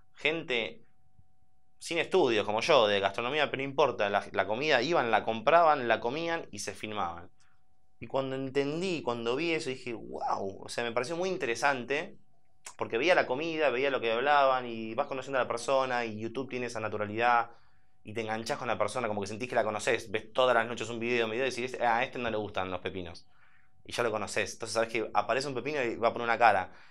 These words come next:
Y esa relación que se va generando a lo largo del tiempo y los videos está muy piola, eso me atrapó. Eh... bueno, de ahí hasta que yo dije, "Voy a ser yo uno de esos", no me animaba. Digo, "¿Y qué voy a decir? ¿Cómo voy? Me, me da vergüenza".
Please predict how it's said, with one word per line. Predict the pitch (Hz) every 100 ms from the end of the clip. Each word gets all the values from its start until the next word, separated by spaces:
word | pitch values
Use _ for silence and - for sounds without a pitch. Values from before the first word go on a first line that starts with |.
| - -
Y | 110 - 135
esa | 135 127
relación | 120 113 - 143 123 107
que |
se | 98 101
va | 107 113 107
generando | 104 104 110
a | 101
lo | 98
largo | 110 110
del | 104
tiempo | 113 117 110 98
y |
los | 92 92
videos | 107 120 120
está | - 104
muy | 104 101
piola, | 110 95 95 - - - 117
eso | 127 113
me | 107
atrapó. | 101 95 90 - - - - - - - - - - - - - -
Eh... | 113 107 104 101 98 95 95 90 85 80 - - - - - - - -
bueno, | 135 87 -
de | 92
ahí | 107
hasta | 123 - 98
que | 101
yo | 110
dije, | 110 101 90 - -
"Voy | 95 113
a | -
ser | 113
yo | 98 123
uno | 123 110
de | 110 127
esos", | 139 117 90 - - - - - - - - -
no | 90 92
me | 90
animaba. | 92 107 107 90 85
Digo, | 90 92 95
"¿Y | 117
qué | - 147
voy | 147
a |
decir? | 113 - 143
¿Cómo | 135 127
voy? | 127 123
Me, | 113 104
me | 101
da | 113 120
vergüenza". | 113 120 131 135 131 139 139